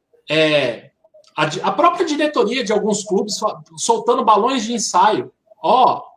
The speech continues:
tamo atrás desse cara pra ver qual é a reação da torcida. Se a torcida aprova ou desaprova a contratação." Não, não tô falando que isso aconteceu no Flamengo, mas eu já vi acontecer em outros clubes.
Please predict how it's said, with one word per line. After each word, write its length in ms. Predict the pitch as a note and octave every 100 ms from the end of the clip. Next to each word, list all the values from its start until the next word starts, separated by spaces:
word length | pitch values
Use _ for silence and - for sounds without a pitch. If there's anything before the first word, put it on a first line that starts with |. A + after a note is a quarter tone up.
| _
tamo 200 | - A#3+
atrás 320 | B3 G#3+ A#3+ A3+
desse 240 | A#3+ A#3+
cara 280 | F#3+ F#3 F3+
pra 140 | G3+
ver 120 | G3
qual 140 | A#3+ A#3
é 20 |
a 60 | A3
reação 360 | G#3+ G#3+ -
da 100 | A#3
torcida. 600 | A#3 G#3 - - G#3+ - - _ _ _ -
Se 100 | F3+
a 40 |
torcida 440 | G#3 G3 A3 G3+
aprova 500 | F#3 - D#3+ G#3 F3
ou 240 | D#3+ F3+ G3+
desaprova 520 | D#3 G3 - F#3 F#3+
a 20 |
contratação." 760 | F#3+ - - D3+ - E3+ F#3 - _ _ _ _ _
Não, 260 | D3 A3 C#4+
não 120 | A3
tô 120 | G#3+
falando 240 | - A3+ B3
que 80 |
isso 140 | - -
aconteceu 460 | A#3+ A#3+ A3+ -
no 80 | A#3
Flamengo, 400 | - A#3+ F#3 F#3+
mas 180 | D3 D#3
eu 80 | F#3+
já 140 | G#3+
vi 160 | A#3+ A3+
acontecer 460 | B3 A#3+ A#3+ - A#3+
em 60 |
outros 200 | A#3 -
clubes. 480 | - G#3 C#3 - -